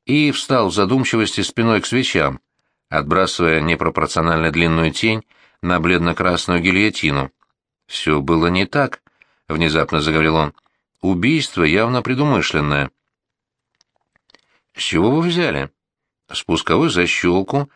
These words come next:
недавно смазали, а жертва была без сознания.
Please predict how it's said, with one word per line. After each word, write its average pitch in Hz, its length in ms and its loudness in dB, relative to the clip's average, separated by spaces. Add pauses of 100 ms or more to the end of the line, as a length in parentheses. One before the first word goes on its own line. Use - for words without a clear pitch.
(240)
недавно 160 540 0
смазали, 76 640 2 (380)
а 71 160 2
жертва 92 460 0
была 78 260 2
без 76 200 0
сознания. 113 760 0